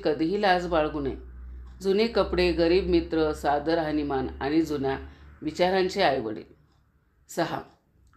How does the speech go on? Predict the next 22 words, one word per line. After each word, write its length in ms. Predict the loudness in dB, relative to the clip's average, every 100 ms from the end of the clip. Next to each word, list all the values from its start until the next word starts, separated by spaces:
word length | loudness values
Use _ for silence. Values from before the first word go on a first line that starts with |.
| -2
फोटो 260 | 2 4
काढायला 440 | 4 6 6 6 4
एक 280 | 2 -2 -4
सेकंद 360 | -6 -2 2
लागतो, 520 | 2 0 -6 -10 -10 -18 _ _ _
पण 160 | -2 -2 -2
इमेज 360 | 0 4 4 4
बनवायला 560 | 2 2 0 -2 -2 -4 -8
आयुष्य 400 | -6 -4 -4 -6
कमी 300 | -2 -2 -2
पडतं. 400 | -8 -10 -10 -16 -16 -20 _ _ _ _
म्हणून 320 | 0 2 2 0 -8 -20 _ _
फोटो 260 | -4 -2 2
काढायला 420 | 4 4 4 2
कमी 380 | 2 2 4 4
वेळ 260 | 4 4
द्या 140 | 2 0 -2
आणि 200 | -6 -4
इमेज 300 | -2 0 0
बनवण्यावर 1300 | -2 -2 -2 -2 -2 -4 -12 _ _ _ -10 -6 -6 -6
लक्ष 300 | -8 -10 -4
द्या. 200 | -4 -4